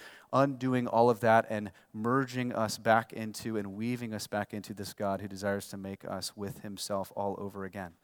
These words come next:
For the good of his name and glory of his name and good of our souls. So he shows us here in this text, James says, "Blessed is the one when these trials come, because these trials produce depth and maturity, and you understand what's going on, and you know the crown that's coming for you."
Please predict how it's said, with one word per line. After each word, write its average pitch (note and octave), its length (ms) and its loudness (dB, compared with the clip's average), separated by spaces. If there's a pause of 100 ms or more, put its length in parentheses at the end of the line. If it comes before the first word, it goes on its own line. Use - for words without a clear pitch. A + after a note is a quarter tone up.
(440)
For - 160 -6
the G2+ 80 -6
good A#2+ 200 0
of A#2+ 40 -2
his A2+ 160 -6
name G#2 200 -2
and F#2 80 -10
glory G2 200 -2
of G#2 60 -4
his G#2 140 -10
name G2 160 -6
and F2+ 80 -10
good G2+ 100 -2
of F#2+ 80 -8
our F#2 80 -6
souls. A2+ 300 0
So G2+ 100 -6
he G#2 160 -12
shows C#3+ 420 -4
us A2 140 -6
here A2 220 -4
in B2 180 -8
this G2+ 240 -8
text, - 600 -8 (520)
James C3 320 -4
says, G#2 200 -6
"Blessed E3 420 -4
is F#2+ 120 -8
the F#2+ 100 -8
one E2 260 -12 (560)
when G#2+ 100 -8
these G2 160 -6
trials G2 400 2
come, F2 300 -10
because F#2 340 -10
these A2+ 160 -8
trials G#2+ 320 -2
produce G#2+ 400 -8
depth B2+ 380 -8
and G2 100 -12
maturity, A2 500 -6
and F#2 80 -8
you A2 80 -6
understand A2+ 380 -8
what's A2+ 240 -10
going A2 220 -6
on, G#2+ 160 -2
and A2 160 -6
you C3 140 -8
know D3 160 -2
the C3 100 -6
crown C3+ 300 2
that's C3+ 160 -6
coming D3 260 -6
for G2+ 180 -12
you." D#2+ 300 -10